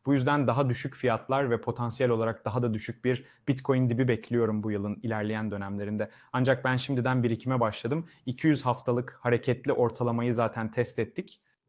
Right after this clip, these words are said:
Elektrik maliyeti ve benzeri göstergelerden iyi sinyaller aldığımızı söyleyebilirim.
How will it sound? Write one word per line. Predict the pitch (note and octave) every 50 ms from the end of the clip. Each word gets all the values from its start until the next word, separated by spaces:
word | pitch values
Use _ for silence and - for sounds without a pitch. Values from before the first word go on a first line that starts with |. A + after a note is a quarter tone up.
| _ - _ -
Elektrik | C3+ D#3+ D#3 D#3 B3 A#3+
maliyeti | B3+ G#3+ F#3+ F3+ F3+ F3+ E3+ F3+ - F3+
ve | D#3+ D#3+ E3 D3 B2 -
benzeri | B2 B2 B2+ A#2+ B2 C#3 C#3 C#3
göstergelerden | B2+ C3 A2+ - - B2+ A#2+ A#2+ A#2 A#2+ A#2 A#2 A#2 A#2 A#2 A#2+ -
iyi | B2+ B2 B2
sinyaller | A#2+ - - B2+ A#2+ A#2 A2+ A2+ A2+
aldığımızı | A2+ G#2+ G#2+ G#2+ G#2 A2 A2 G2 - - A#2+ A#2 A2+ A2
söyleyebilirim. | - - - B2 A2+ A2+ A2+ A2+ A2+ A#2 A2 G#2 A2